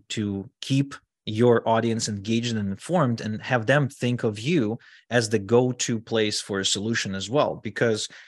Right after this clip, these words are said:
if, if you're mailing your list every day or several times a week, and you're, say, an attorney, and they've got an issue that you can handle, like if you're an environmental attorney or a divorce attorney,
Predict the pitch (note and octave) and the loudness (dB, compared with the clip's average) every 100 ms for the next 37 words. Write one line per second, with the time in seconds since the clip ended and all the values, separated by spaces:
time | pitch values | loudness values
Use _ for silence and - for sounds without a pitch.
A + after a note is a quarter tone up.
0 | _ _ - B2 C#3 - E3+ F3 C3+ C#3 | _ _ -2 0 0 2 6 8 6 4
1 | C#3 A#2+ A2+ A#2 A2+ B2 A2 A2 A2 A2 | 2 2 2 0 0 0 0 0 2 2
2 | G#2 A#2 A#2 A#2 A#2 G#2+ G2+ G2+ B2 - | 0 -2 -2 0 -2 -2 -4 -4 -6 -8
3 | - _ - A#2 A#2+ A2+ A#2+ A2 F#2+ - | -18 _ -4 0 2 2 0 0 -2 2
4 | C#3+ G2 F2 _ _ _ _ _ _ - | 2 2 -6 _ _ _ _ _ _ 0
5 | B2 B2 B2+ A#2+ B2 A#2+ B2+ B2+ B2 G#2 | 4 6 4 6 4 6 2 0 -2 -2
6 | G2+ G#2 G2+ G2 B2 A#2+ F2 F#2+ F#2+ - | -4 -4 -4 -2 -2 -2 -4 -6 -6 -10
7 | G#2 G#2+ G2+ G2+ G#2 G2 A2+ D3+ C#3+ A#2+ | -10 -6 -4 -4 -2 0 0 0 0 0
8 | B2 A2+ G#2 F#2+ G2 G2+ A2 C3+ - - | 0 0 0 -4 -4 -4 -2 -2 -4 -2
9 | A2 G2+ | -2 -2